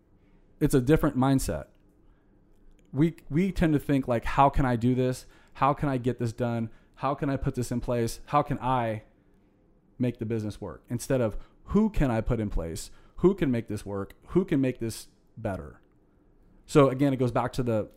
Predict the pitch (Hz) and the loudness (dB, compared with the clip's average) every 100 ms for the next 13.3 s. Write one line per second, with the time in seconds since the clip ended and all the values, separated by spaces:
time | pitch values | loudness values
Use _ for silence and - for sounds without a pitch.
0 | _ _ _ _ _ _ _ _ 135 123 | _ _ _ _ _ _ _ _ -2 -2
1 | 117 123 123 135 - - - 135 135 147 | 0 0 0 -2 -2 -4 -2 -2 -2 -2
2 | 143 - 120 123 120 120 113 131 123 120 | -4 -4 -2 -2 0 -2 -2 -4 -4 -6
3 | 110 110 101 113 113 127 143 139 101 - | -6 -4 -4 -4 -4 -4 -4 -4 -6 -8
4 | 107 - - - - 110 123 123 123 - | -14 -14 -20 -20 -12 0 2 2 -2 -6
5 | _ _ _ _ - 113 120 120 - 127 | _ _ _ _ -6 -2 0 -2 -2 -2
6 | 117 110 117 123 120 127 113 101 123 123 | -2 -4 -2 0 0 -2 -4 -2 0 0
7 | 120 - 107 - 123 117 110 117 117 127 | 0 -4 -8 -4 -2 -2 -2 -2 -2 -2
8 | 127 135 - _ - 120 120 113 110 117 | -2 -4 -14 _ -8 0 2 2 0 0
9 | 123 127 147 143 - _ _ 117 120 117 | 0 -2 0 -2 -4 _ _ -6 -2 0
10 | 120 123 - 120 117 120 - 110 101 - | 0 0 -2 -4 -4 -4 -4 -4 -6 -8
11 | - 120 113 - - 110 101 - - - | -8 -8 -8 -12 -8 -6 -6 -10 -18 -20
12 | _ _ - 135 117 135 156 - 127 110 | _ _ 0 2 4 4 4 4 0 0
13 | 95 98 87 | -6 -10 -12